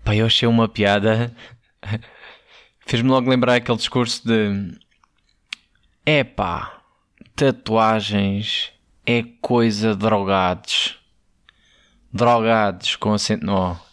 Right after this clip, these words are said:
É mesmo coisa de drogados. Mas esta para mim foi nova. Então os desempregados,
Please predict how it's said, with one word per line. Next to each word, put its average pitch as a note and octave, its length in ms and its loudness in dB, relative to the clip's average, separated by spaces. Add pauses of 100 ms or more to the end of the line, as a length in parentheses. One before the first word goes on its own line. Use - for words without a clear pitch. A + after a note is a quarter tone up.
É B2 140 0
mesmo A#2+ 300 2
coisa A2+ 420 0
de F#2+ 60 -8
drogados. F#2+ 760 -2 (1500)
Mas A2 300 2
esta G#2 240 -2
para F#2+ 140 -4
mim G2 160 2
foi G#2+ 180 -2
nova. E2 400 -4 (1160)
Então G#3+ 340 0
os D3+ 140 0
desempregados, G#2 1000 -2